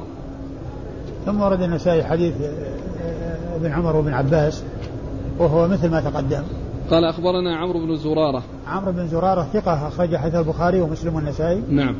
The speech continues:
Speaker 1: البخاري ومسلم والنسائي.
Speaker 2: عن إسماعيل.
Speaker 1: عن إسماعيل وهو بن علية، ثقة، أخرج أصحابه في الستة.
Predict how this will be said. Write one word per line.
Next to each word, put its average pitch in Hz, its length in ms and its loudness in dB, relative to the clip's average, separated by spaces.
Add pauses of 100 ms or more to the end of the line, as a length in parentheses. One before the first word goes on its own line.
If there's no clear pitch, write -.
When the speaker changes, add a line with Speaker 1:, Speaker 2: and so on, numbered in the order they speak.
(340)
Speaker 1:
البخاري 170 300 2
ومسلم 185 300 0
والنسائي. 156 440 0 (180)
Speaker 2:
عن 147 120 2
إسماعيل. 147 640 0 (580)
Speaker 1:
عن 160 140 -4
إسماعيل 160 500 0
وهو 170 140 4
بن 170 140 2
علية، 151 460 2 (520)
ثقة، 175 240 2
أخرج 165 240 0
أصحابه 160 320 0
في 147 60 -4
الستة. - 360 -4